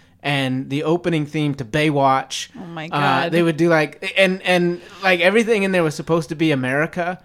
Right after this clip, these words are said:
Speaker 2: Yeah.
Speaker 1: You know, like, the decorations and all that stuff. They have a very, uh, crazy concept of what America's like. I think that, I think that probably they're still in denial that they lost the American Revolution.
Speaker 2: <laughs>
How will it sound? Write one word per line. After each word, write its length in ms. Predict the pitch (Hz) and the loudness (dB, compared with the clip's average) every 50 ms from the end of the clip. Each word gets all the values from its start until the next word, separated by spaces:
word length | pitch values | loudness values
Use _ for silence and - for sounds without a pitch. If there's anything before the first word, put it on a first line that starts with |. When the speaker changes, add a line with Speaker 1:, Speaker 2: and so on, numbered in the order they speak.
| _ - | _ -10
Speaker 2:
Yeah. 260 | 208 208 202 185 175 175 | -6 -6 -4 -4 -2 0
Speaker 1:
You 80 | 156 170 | 0 2
know, 240 | 165 170 170 170 | 2 2 2 0
like, 200 | 160 151 143 135 | 0 0 -2 -4
the 80 | 117 131 | -4 -6
decorations 720 | 113 - 165 165 165 165 156 156 156 160 147 160 165 151 | -4 -2 -2 -2 -2 -2 -2 0 0 0 -2 -4 -8 -6
and 80 | 165 160 | -4 -2
all 140 | 160 165 160 | 0 0 0
that 160 | 160 165 165 | -2 -2 -4
stuff. 300 | - - 170 160 165 160 - - - - - _ - | -8 -8 -6 -6 -6 -6 -10 -20 -20 -20 -20 _ -2
They 180 | - 165 190 214 | 0 0 2 2
have 280 | 233 226 220 208 170 | 2 2 2 2 2
a 120 | 170 160 147 | 2 0 0
very, 680 | 131 123 127 151 156 160 170 165 165 160 151 147 143 147 - _ _ _ _ - | -2 -4 -4 -2 0 2 2 2 0 0 -2 -4 -6 -10 -16 _ _ _ _ -6
uh, 320 | 139 135 131 127 123 123 120 _ _ _ _ _ _ _ _ _ _ - | -4 -4 -2 -4 -4 -6 -10 _ _ _ _ _ _ _ _ _ _ -16
crazy 680 | - - - 165 175 180 180 202 202 170 143 180 185 | -14 -8 -2 2 4 4 6 4 4 0 -2 -6 -6
concept 560 | 170 - - 165 160 160 165 156 165 151 127 - | -6 -4 0 2 2 2 2 0 0 -2 -2 -2
of 120 | 143 120 | -6 -2
what 120 | 139 147 | -2 -2
America's 500 | 143 139 139 135 139 135 131 - 135 110 | 0 0 0 0 -2 -2 -4 -6 -8 -8
like. 360 | 120 120 107 110 127 143 - - | -8 -10 -10 -10 -12 -14 -16 -8
I 140 | - 151 156 | -4 -2 -2
think 220 | 151 160 220 220 202 | 0 0 -2 0 2
that, 280 | 202 202 196 196 151 | 0 0 0 -4 -6
I 120 | 135 165 151 | -4 -4 -4
think 240 | - 185 202 196 | -2 -2 -4 -2
that 140 | 196 185 - | -4 -6 -6
probably 800 | - - 165 170 175 180 185 165 175 175 165 160 156 151 151 151 | -4 0 0 2 2 0 -2 -4 -2 0 0 0 -2 -4 -6 -6
they're 180 | 151 156 156 143 | -4 -2 -2 -2
still 300 | 147 - - 165 165 165 | -2 -4 -2 0 0 0
in 100 | 160 151 | 0 0
denial 560 | 135 147 143 135 131 131 135 139 143 143 139 | 0 -2 -2 0 0 0 0 0 0 -2 -2
that 180 | 127 127 120 117 | -2 -4 -6 -4
they 120 | 127 127 | -6 -4
lost 320 | 120 120 120 127 127 - | -4 -4 -4 -4 -4 -6
the 60 | - 135 | -8 -8
American 380 | 123 127 127 127 123 - 135 131 | -6 -6 -6 -8 -6 -6 -4 -4
Revolution. 720 | 131 277 - 127 - 339 320 - 294 320 320 - 151 - | -2 -2 -2 2 4 4 4 4 4 2 0 0 -2 -6
Speaker 2:
<laughs> 60 | - | -12